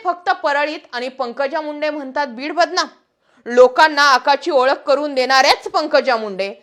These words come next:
वाल्मिक कराडची ताकद किती हे सांगणाऱ्याच पंकजा मुंडे आणि त्या म्हणतात बीड बदनाम झालं ते सुरेश धस यांच्यामुळेच.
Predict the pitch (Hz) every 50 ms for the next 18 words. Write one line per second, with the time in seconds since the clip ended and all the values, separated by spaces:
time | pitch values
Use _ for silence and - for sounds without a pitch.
0 | _ _ - 254 254 269 262 262 277 285 311 320 - - 302 285 285 277 277 -
1 | 320 302 302 - 269 247 - - 302 285 294 - 285 277 - 294 285 294 294 294
2 | 294 294 294 - - 262 247 247 262 302 359 415 480 508 494 - - 330 269 254
3 | 254 269 247 240 247 226 226 220 214 202 208 220 233 - - - 240 269 269 277
4 | 269 - - 269 294 339 370 349 302 302 339 330 311 254 226 269 285 294 269 226
5 | 240 233 202 233 269 294 311 311 247 294 247 247 254 247 269 269 262 - 254 226
6 | 240 240 247 208 185 226 240 240 - 302 277 294 285 - 330 294 311 320 311 311
7 | - - _